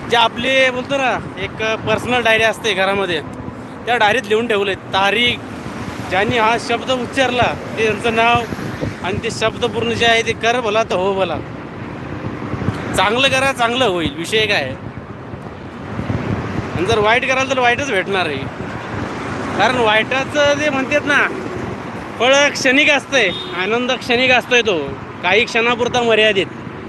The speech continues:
नंतर मग काय आयुष्यभर हे करायचंय.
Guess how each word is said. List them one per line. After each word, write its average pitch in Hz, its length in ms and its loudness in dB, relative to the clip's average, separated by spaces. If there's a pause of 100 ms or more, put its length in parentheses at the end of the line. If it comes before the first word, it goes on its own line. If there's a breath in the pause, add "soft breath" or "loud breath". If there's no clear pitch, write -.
(840)
नंतर 240 300 6
मग 240 140 2
काय 233 280 6
आयुष्यभर 226 500 2
हे 226 120 2
करायचंय. 190 420 2